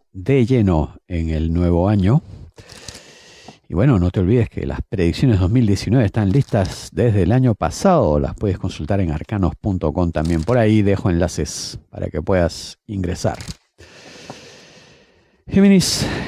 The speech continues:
ya tú sabes, comenzamos desplegando la primera capa de arcanos del tarot. Con esto construimos todo el edificio, los cimientos de esta lectura.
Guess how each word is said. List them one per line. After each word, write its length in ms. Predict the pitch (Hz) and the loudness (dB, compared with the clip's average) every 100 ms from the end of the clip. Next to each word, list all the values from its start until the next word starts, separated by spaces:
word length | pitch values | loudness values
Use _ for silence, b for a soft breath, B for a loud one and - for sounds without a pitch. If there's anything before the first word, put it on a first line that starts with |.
| B | B
ya 100 | 127 | -4
tú 120 | - | -2
sabes, 720 | 120 185 175 170 - - - - B B | 0 4 4 4 0 -6 -6 -8 B B
comenzamos 500 | 117 107 156 147 123 | -2 0 4 4 4
desplegando 1000 | 123 - 131 120 135 165 131 123 127 131 | 2 0 0 2 4 4 4 4 2 0
la 260 | 127 113 110 | 0 0 0
primera 680 | - 107 107 113 127 120 107 | -2 -2 0 2 2 0 -2
capa 540 | - 123 - 113 117 - _ _ _ - | -4 -6 -2 0 0 -4 _ _ _ -10
de 180 | 107 98 | -2 0
arcanos 400 | 101 127 113 104 | 0 0 2 2
del 100 | 110 | 2
tarot. 420 | 107 113 117 - - - - - _ _ B B B B B B | 0 0 -2 -8 -20 -20 -20 -20 _ _ B B B B B B
Con 220 | 107 107 | 0 0
esto 260 | - 120 | 0 -2
construimos 1000 | 104 104 - 110 117 110 - - - - - | 0 0 0 2 4 2 0 -6 -12 -12 -4
todo 480 | 110 117 117 113 | 0 2 2 2
el 80 | 104 | 2
edificio, 560 | 98 98 123 - 113 113 - - _ _ - | 2 2 0 0 0 -2 -4 -20 _ _ -10
los 220 | 98 95 | -6 -4
cimientos 1120 | - 101 98 131 139 117 101 104 90 - - - | -4 -4 0 2 4 2 0 -4 -6 -8 -12 -10
de 80 | 101 | -8
esta 200 | - 98 | -4 -2
lectura. 560 | 92 - 151 123 143 | -2 -2 0 2 0